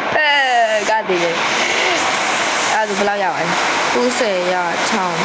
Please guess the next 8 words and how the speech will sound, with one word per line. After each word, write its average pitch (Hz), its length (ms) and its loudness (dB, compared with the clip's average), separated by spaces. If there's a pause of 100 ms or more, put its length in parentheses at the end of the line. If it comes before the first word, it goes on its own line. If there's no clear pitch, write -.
tao, 190 200 0 (240)
đây, 190 200 2 (280)
đang, 190 200 -2 (120)
cái 214 80 0
gì? 196 140 0 (2250)
မီ - 20 2 (160)
လီ - 100 0
ယံ - 20 2